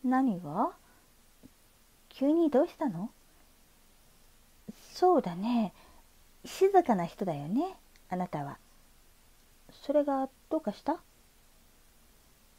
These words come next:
何を言えてないの？ああ、好きとかそういう言葉をあまり言わないけど大丈夫っ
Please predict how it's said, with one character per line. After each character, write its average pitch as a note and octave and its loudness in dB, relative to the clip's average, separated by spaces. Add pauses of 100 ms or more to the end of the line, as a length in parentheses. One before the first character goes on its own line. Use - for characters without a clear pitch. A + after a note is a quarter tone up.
(1200)
何 E4 4
を G#3 4
言 F3 0
え G3+ 2
て G3+ 0
な G3 2
い D3 -4
の？ G#3 -2 (2500)
あ C4 2
あ、 - - (560)
好 - -8
き F#4+ 6
と E4 4
か A3 8
そ C#4+ 2
う D4+ 4
い D4 4
う D4 0
言 D4 4
葉 C4+ 6
を F#3+ 4
あ A3 4
ま B3 6
り B3+ 4
言 C4 6
わ D4 6
な D#4 6
い D#4 4
け G#3 -2
ど F3 2
大 A3+ 4
丈 A3 2
夫 B3 0
っ - -6